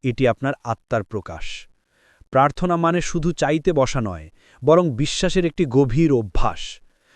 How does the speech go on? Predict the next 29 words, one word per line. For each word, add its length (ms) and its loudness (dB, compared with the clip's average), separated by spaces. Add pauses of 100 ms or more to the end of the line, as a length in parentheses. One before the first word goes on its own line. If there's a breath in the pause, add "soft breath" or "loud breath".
(120)
যখন 340 2
আপনি 240 0
আপনার 300 2
হৃদয় 380 2
খুলে 260 0
দোয়া 260 4
করেন, 360 2 (340 soft breath)
তখন 260 4
আপনি 240 0
আল্লাহর 360 4
কাছে 240 0
নিজের 240 2
সমস্ত 460 0
দুর্বলতা, 640 0 (340 soft breath)
সমস্ত 440 0
আশা, 440 4
সমস্ত 420 -4
স্বপ্ন 460 0
তুলে 260 -2
দেন। 300 -10 (560 soft breath)
এই 180 6
দোয়া 300 6
আপনাকে 360 -2
ধৈর্য, 560 0 (300)
শক্তি 540 0 (200 soft breath)
এবং 260 0
অদৃশ্যভাবে 720 0
শান্তি 460 -4
দেয়। 260 -12